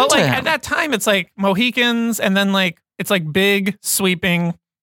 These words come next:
Speaker 2: prestige-y movies. And I really feel like, as we just discussed, like, it really turns around with Miami Vice, which was, like, a very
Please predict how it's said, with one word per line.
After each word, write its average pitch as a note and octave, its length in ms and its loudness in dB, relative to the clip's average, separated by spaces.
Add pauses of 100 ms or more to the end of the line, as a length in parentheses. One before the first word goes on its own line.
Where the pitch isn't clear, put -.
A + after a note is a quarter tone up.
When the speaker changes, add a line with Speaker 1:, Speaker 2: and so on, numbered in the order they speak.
(120)
Speaker 2:
prestige-y F#3+ 560 0
movies. D#3+ 520 0 (240)
And G3 120 -2
I A3+ 60 0
really C4+ 260 4
feel A3 180 2
like, G3 320 2 (160)
as F3 100 2
we F3+ 80 2
just E3+ 160 -2
discussed, - 520 -2 (580)
like, G3+ 100 0
it A3 60 2
really C#4 240 2
turns A#3+ 280 2
around F#3 280 2
with E3+ 100 0
Miami E3 360 2
Vice, D#3 360 -2
which F3 140 -4
was, F3 100 0
like, F3 160 0
a F3+ 60 0
very F3+ 420 2